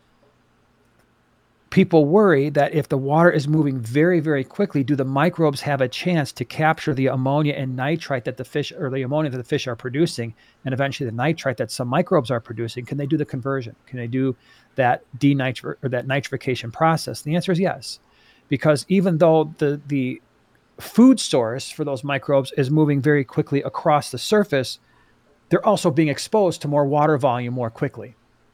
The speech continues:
On the flip side, what if you turn that down significantly? Well, now, yeah, it's true the microbes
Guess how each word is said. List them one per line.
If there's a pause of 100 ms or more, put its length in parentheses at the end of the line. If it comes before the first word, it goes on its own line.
(800)
On
the
flip
side,
what
if
you
turn
that
down (260)
significantly? (800)
Well,
now,
yeah,
it's
true
the
microbes